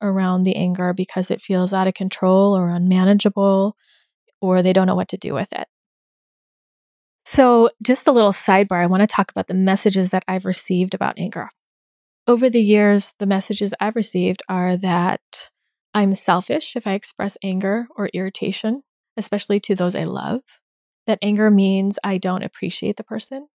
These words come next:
if I'm angry with them. If I'm angry, then I'm a bitch,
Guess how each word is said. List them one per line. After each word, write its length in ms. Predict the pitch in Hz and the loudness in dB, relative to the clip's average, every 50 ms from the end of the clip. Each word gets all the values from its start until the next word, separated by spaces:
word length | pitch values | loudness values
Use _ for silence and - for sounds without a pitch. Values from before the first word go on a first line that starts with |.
| _ _ _ | _ _ _
if 140 | - 196 - | -14 -6 -4
I'm 140 | 190 185 - | -4 -4 -2
angry 320 | - 185 185 185 - 196 190 | -2 -2 -2 -2 -2 -4 -4
with 200 | 190 185 175 _ _ | -4 -6 -12 _ _
them. 220 | - 233 277 311 _ _ _ _ _ _ _ _ _ _ _ _ _ _ _ _ _ _ _ _ _ | -12 -12 -12 -14 _ _ _ _ _ _ _ _ _ _ _ _ _ _ _ _ _ _ _ _ _
If 100 | - 214 | -2 0
I'm 120 | 226 208 196 - | 0 0 0 0
angry, 340 | 196 202 202 208 214 208 | 0 0 2 4 4 4
then 180 | 202 208 202 185 | 6 4 4 2
I'm 160 | 180 175 180 | 2 2 0
a 60 | 190 | -2
bitch, 420 | 190 - - 294 _ - - - | -4 -4 -6 -6 _ -8 -14 -14